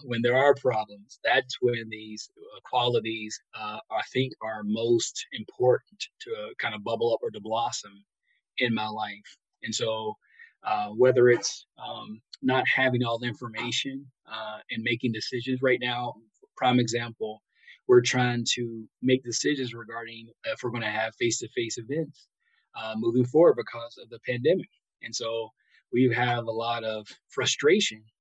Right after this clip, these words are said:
um, particularly in our market, because we have to raise resources, and we know, uh, events lead into almost fifty percent of our, uh, our revenue. And without some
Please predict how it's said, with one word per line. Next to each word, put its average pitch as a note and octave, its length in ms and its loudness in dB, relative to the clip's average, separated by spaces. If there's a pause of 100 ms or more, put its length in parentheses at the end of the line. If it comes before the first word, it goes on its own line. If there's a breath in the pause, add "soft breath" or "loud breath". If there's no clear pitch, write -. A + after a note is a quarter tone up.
(140)
um, A2 440 -12
particularly B2+ 400 2
in C3+ 40 6
our B2+ 60 4
market, A2+ 320 -4
because A2+ 360 -6
we G2+ 100 -14
have A2 140 -8
to B2+ 140 0
raise C3+ 240 4
resources, A2+ 840 -2 (100)
and A2 380 -4
we A#2 140 -4
know, A2+ 320 0 (180)
uh, B2 60 -4
events B2 640 0 (180)
lead A#2 200 -4
into A#2 280 -6
almost A2+ 320 -12
fifty A#2 160 -14
percent A2+ 400 -6
of A2 160 -16
our, G#2+ 340 -8 (400)
uh, G#2 200 -10 (220)
our G#2 100 -6
revenue. D#3 340 -2 (800)
And A#2 120 -2
without A#2+ 360 4
some A2 240 -8